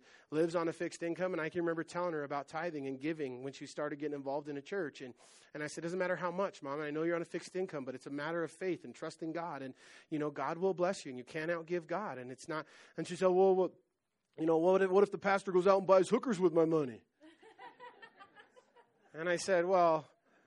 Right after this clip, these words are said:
well, then that's the pastor's problem. But you, it doesn't affect what you gave. He's gotta deal with God, and he's guilty, and he's gotta deal with his sin. But, but it's to your account, it's to your credit,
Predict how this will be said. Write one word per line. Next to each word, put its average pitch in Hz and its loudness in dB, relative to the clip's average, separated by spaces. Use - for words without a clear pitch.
well, 185 4
then 180 0
that's 190 0
the 196 -10
pastor's 240 0
problem. 147 2
But 170 4
you, 202 0
it 196 2
doesn't 247 4
affect 247 0
what 196 2
you 202 0
gave. 220 4
He's 240 -4
gotta 214 0
deal 175 4
with 156 0
God, 156 -2
and 190 -2
he's 226 -2
guilty, 180 0
and 165 0
he's 220 -4
gotta 185 -2
deal 175 0
with 151 0
his 233 -6
sin. 147 -8
But, 180 0
but 180 2
it's 175 -2
to 202 -6
your 202 2
account, 180 -4
it's - -10
to 175 -10
your 190 -2
credit, 151 -6